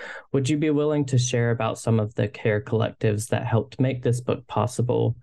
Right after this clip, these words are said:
and how they may have influenced the shape? You've spoken to some of that, but I would also love to speak more in-depthly about the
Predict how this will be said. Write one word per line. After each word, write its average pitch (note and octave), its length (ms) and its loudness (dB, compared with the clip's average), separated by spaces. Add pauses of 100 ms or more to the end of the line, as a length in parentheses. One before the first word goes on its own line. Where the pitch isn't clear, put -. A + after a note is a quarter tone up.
(340)
and A#2 160 0
how A#2+ 140 2
they A2+ 120 2
may G#2+ 160 0
have A2 300 0
influenced A#2 680 0
the B2 80 2
shape? A2+ 480 2
You've B2 160 4
spoken A2 440 0
to A2 80 -2
some A#2 340 0
of G2+ 80 -4
that, A2 280 -2
but A#2+ 120 0
I A#2 80 2
would A#2+ 140 2
also C#3+ 280 0
love A#2 360 0
to A2+ 260 2 (400)
speak B2 480 -2
more A2 440 2
in-depthly A2+ 760 0
about G#2+ 400 0
the A2+ 420 2